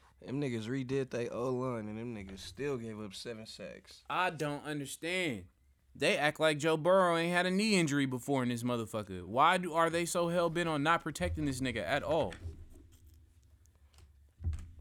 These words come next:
Speaker 2: I don't know. What, the Bengals are oh and two. You know most teams that start off oh and two don't make the playoffs?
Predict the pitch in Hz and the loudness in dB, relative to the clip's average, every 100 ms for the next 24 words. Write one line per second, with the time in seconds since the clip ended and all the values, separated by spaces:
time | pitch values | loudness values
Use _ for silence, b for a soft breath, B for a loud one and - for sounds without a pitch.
0 | - - 175 170 185 143 113 143 135 117 | -8 2 4 4 4 4 4 0 0 0
1 | 127 202 208 147 131 147 160 135 - 147 | 2 2 2 2 2 2 2 2 0 0
2 | 113 170 185 190 190 190 190 180 160 147 | 0 0 2 4 2 2 -2 -2 -4 -4
3 | 165 165 165 - 165 156 147 170 165 - | 0 2 0 0 -2 -2 0 0 0 -4
4 | B B B 107 151 156 156 147 135 160 | B B B 2 2 4 2 0 -2 2
5 | 160 165 160 | 4 4 0